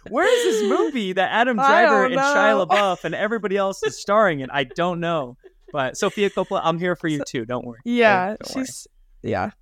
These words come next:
Speaker 1: How do you feel about twenty twenty-three? Like, let, give me an Oscar pick. Give me your best picture. Too early, too early, too early, too early
Speaker 2: Do you have
Speaker 1: pick.
Speaker 2: a guess of what I'm gonna say?
Speaker 1: I mean, I have a guess because it's going to win. Yes. Oppenheimer.
Speaker 2: Oppenheimer.
Speaker 1: Absolutely.
Speaker 2: <laughs> Obviously.
Speaker 1: Absolutely. You know,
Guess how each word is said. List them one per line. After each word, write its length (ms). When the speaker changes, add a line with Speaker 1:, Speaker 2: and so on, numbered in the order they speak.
Speaker 1:
How 120
do 80
you 60
feel 140
about 200
twenty 200
twenty-three? 460
Like, 220
let, 200
give 120
me 100
an 80
Oscar 420
pick. 320
Give 120
me 80
your 100
best 440
picture. 520
Too 340
early, 680
too 300
early, 480
too 260
early, 300
too 160
early 140
Speaker 2:
Do 60
you 100
have 180
Speaker 1:
pick. 100
Speaker 2:
a 40
guess 240
of 100
what 120
I'm 100
gonna 180
say? 320
Speaker 1:
I 80
mean, 180
I 200
have 100
a 60
guess 280
because 280
it's 100
going 240
to 80
win. 360
Yes. 520
Oppenheimer. 680
Speaker 2:
Oppenheimer. 40
Speaker 1:
Absolutely. 680
Speaker 2:
<laughs> 140
Obviously. 320
Speaker 1:
Absolutely. 460
You 120
know, 260